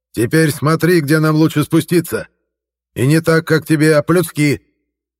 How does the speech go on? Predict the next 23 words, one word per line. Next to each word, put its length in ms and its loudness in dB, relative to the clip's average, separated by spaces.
Чуть 220 -16
подальше 520 -8
и 40 -8
правда 380 -8
нашлось 340 -8
подходящее 640 -8
место. 420 -8
Сверху 480 -6
его 180 -2
никак 360 -8
не 100 -8
увидеть 360 -8
было, 280 -12
а 80 -14
снизу 300 -6
запросто. 520 -10
Нет, 320 -6
пришлось 480 -4
мне 120 -4
поцепляться 600 -8
руками 320 -6
за 160 -8
корни, 480 -4